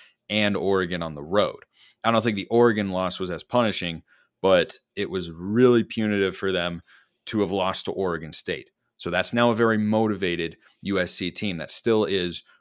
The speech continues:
pretty darn solid. And they're in the same, I mean, I mean, U S C and Arizona State basically in the same category here.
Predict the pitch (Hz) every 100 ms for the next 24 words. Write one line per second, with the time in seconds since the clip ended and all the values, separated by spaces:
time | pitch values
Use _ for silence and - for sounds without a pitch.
0 | _ 107 101 87 87 85 - 104 92 87
1 | - 95 92 98 107 104 - - 101 101
2 | 104 101 117 110 104 110 127 135 120 120
3 | 113 101 98 90 92 80 98 92 - 95
4 | 85 - 90 85 82 80 76 58 60 -
5 | 69